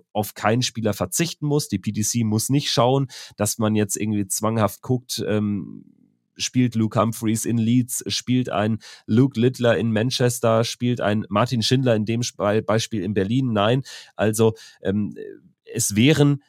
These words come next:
die acht Topspieler, die sich dann eben in die Rückrunde spielen, auch, äh, an jedem Abend dann am Start.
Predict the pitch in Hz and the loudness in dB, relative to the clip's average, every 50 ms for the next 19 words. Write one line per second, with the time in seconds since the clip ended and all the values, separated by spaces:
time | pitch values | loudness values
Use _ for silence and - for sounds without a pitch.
0 | _ _ - - 113 131 - - 123 131 - - _ - - 139 147 - - - | _ _ -8 -4 -4 -2 0 0 0 0 -2 -8 _ -2 0 0 0 0 -4 -8
1 | - 123 123 127 120 104 104 123 147 135 143 127 - - 123 123 123 - 76 110 | -6 -2 2 2 2 2 4 2 2 2 0 -2 2 2 2 4 4 2 0 -2
2 | 110 120 101 80 113 113 113 107 98 107 104 - - 104 104 104 104 101 98 - | -2 -2 -2 -4 -2 -2 -2 0 0 0 -2 0 -2 -2 0 2 2 0 0 -2
3 | _ _ _ _ - - - - - 110 113 110 107 110 107 107 _ _ _ _ | _ _ _ _ -10 -8 -8 -6 -2 0 4 4 4 4 2 0 _ _ _ _
4 | - 98 104 110 107 - - - - - _ - - - 107 104 101 95 90 90 | 2 2 2 2 2 -2 -10 -12 -12 -16 _ -18 -10 -4 -2 -2 -2 -2 0 2
5 | 101 107 110 104 101 98 - 82 90 92 90 92 90 85 82 87 82 - - 82 | 4 4 4 4 2 0 2 2 2 2 2 0 -2 -2 -2 -2 -2 -6 -6 -6
6 | 85 82 - - - 67 60 - - - | -6 -6 -8 -8 -10 -10 -12 -12 -20 -20